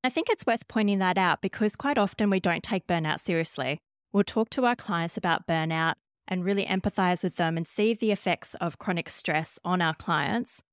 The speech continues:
But for us, we seem to think,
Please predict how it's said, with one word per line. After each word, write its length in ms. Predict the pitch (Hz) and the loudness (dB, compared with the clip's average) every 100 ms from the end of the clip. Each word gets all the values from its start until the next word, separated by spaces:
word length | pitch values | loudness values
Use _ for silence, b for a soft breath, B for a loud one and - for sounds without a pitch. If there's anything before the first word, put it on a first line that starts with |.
| _ _ _ | _ _ _
But 160 | 214 202 | 0 0
for 220 | - 202 - | 2 0 4
us, 560 | 302 170 196 - - - _ _ _ | 4 4 0 -4 -14 -18 _ _ _
we 460 | 208 214 208 202 - | 2 6 6 4 0
seem 260 | - 226 233 | -2 0 2
to 100 | 226 | 0
think, 400 | - 208 202 | 2 2 0